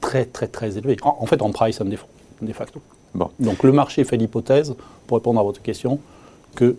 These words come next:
Speaker 1: non, ils rembourseront pas.
Speaker 2: Ouais. Et donc c'est un pari pas trop risqué pour Biden, je reviens à ça, parce que pour le coup, euh, enfin, politiquement, mais si, ça peut être risqué parce que les Américains pourraient lui en vouloir, eux qui sont préoccupés par, euh,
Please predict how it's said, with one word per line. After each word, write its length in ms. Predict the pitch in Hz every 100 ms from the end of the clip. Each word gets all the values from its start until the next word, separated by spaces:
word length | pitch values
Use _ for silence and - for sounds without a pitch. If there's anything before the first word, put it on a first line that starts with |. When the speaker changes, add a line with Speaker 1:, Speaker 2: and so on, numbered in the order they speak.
| -
Speaker 1:
non, 200 | 120 123 -
ils 80 |
rembourseront 380 | 113 113 - 95
pas. 160 | 107 - - -
Speaker 2:
Ouais. 240 | 104 95 85
Et 100 | -
donc 240 | - 123 127
c'est 80 | 139
un 60 |
pari 240 | - 127 139
pas 100 | 113
trop 160 | -
risqué 300 | 110 101 -
pour 160 | - 98
Biden, 300 | 95 95 110
je 60 |
reviens 280 | 92 87 95
à 60 | 87
ça, 280 | - 123 139
parce 160 | 92 -
que 60 |
pour 200 | 98 98
le 80 | 95
coup, 240 | 90 120 101
euh, 180 | 87 80 - - - - - - - -
enfin, 120 | 113
politiquement, 420 | 143 143 160 208 202
mais 100 | 123
si, 220 | - 175
ça 140 | -
peut 80 | 113
être 60 | 120
risqué 240 | 113 160
parce 180 | 131 98
que 220 | 107 98
les 760 | 92 92 92 92 92 90 87 90
Américains 380 | 87 90 156
pourraient 300 | 147 104 101
lui 340 | 101 87 90 92
en 100 | 87
vouloir, 640 | 90 98 120 170 151 101
eux 60 | 110
qui 80 | -
sont 100 | 101
préoccupés 440 | - 95 - 110
par, 180 | 92 85
euh, 160 | 82